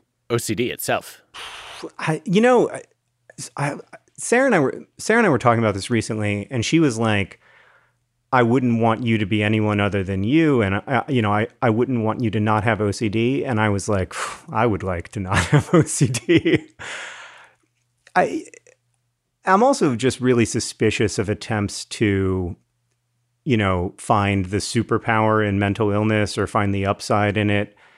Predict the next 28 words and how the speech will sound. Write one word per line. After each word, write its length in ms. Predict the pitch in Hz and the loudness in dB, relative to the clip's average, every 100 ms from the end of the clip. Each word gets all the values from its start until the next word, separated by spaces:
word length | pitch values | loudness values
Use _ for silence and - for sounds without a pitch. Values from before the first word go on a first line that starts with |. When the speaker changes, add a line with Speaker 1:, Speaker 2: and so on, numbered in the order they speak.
| _ _ _ _ _ | _ _ _ _ _
Speaker 2:
For 260 | _ - 123 | _ 0 4
me, 220 | 127 131 | 4 4
it's 160 | 117 113 | 2 0
a, 80 | - _ _ | -4 _ _
just 220 | - 107 | -6 -6
a 40 | 98 | -4
chronic 420 | - 110 104 - | 0 2 0 0
health 300 | 104 95 - | 0 -2 -2
problem 760 | 113 101 98 101 95 92 98 _ _ - | 0 0 0 -2 0 -2 -4 _ _ -2
that 420 | 101 92 95 - _ _ | 0 2 -2 -8 _ _
I 80 | 107 | -4
have 240 | 98 104 - | 0 0 0
to 100 | 101 | -2
live 240 | 104 95 | -2 0
with 300 | 107 101 95 | 0 0 0
and 120 | 98 | -2
try 220 | 90 107 | 0 0
to 160 | 92 101 - - - | 0 -2 -6 -20 -10
manage 600 | 151 110 107 98 98 92 98 | -2 0 2 2 0 -2 -2
and 160 | 92 | -4
treat 480 | - 110 101 110 _ _ _ _ _ _ _ | -2 0 0 -2 _ _ _ _ _ _ _
as 160 | 135 101 | -2 0
I 80 | 107 | 0
would 220 | 98 101 | 0 0
any 200 | 101 95 | 0 0
other 220 | 101 120 | 0 0
health 240 | 120 143 - | 0 -2 -2
problem. 560 | 156 151 151 156 156 | -2 0 0 -2 -4